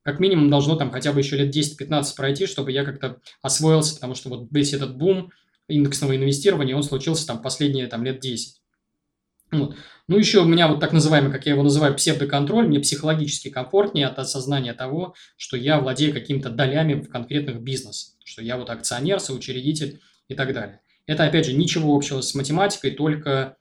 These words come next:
чистой воды психология. А, но, как я уже говорил, я не зарекаюсь. Возможно, я когда-нибудь приду, просто возьму индекс на весь мир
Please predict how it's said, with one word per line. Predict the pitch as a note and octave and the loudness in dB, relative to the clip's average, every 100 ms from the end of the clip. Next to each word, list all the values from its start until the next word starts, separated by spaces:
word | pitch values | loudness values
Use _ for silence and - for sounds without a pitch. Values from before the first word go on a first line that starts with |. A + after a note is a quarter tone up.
| _ | _
чистой | - E3 D#3 C3+ | -8 -4 -2 -2
воды | B2 D3 | 0 0
психология. | C#3+ - B2 A2+ G2 F#2+ _ _ _ _ _ _ _ _ _ | 0 -4 -8 -8 -12 -18 _ _ _ _ _ _ _ _ _
А, | C3+ B2+ B2+ B2 C#3 | -6 -4 -2 -4 -4
но, | E3 F#3+ E3 A#2+ - | 2 6 6 2 -6
как | C#3 - | -6 0
я | D3+ | 2
уже | C3+ | 0
говорил, | B2+ B2 E3 G#3 | -2 0 2 4
я | C3+ | 2
не | B2 C#3+ | 0 0
зарекаюсь. | C#3+ A2 - G#3 G3+ | 0 -4 -2 0 0
Возможно, | B2 C3 C#3+ A#2 | -2 0 0 -2
я | |
когда-нибудь | A#2 C3 C3 A2+ A2+ | -8 -6 -6 -4 -6
приду, | - C3+ C3 A#2+ | -6 -6 -4 -8
просто | - B2+ - | -10 -12 -8
возьму | A2+ B2+ C3 | -6 -4 -4
индекс | B2 A#2 A#2 - | -6 -8 -10 -12
на | |
весь | A#2+ A#2+ | -8 -4
мир | F#3+ A3 A3+ | 0 0 0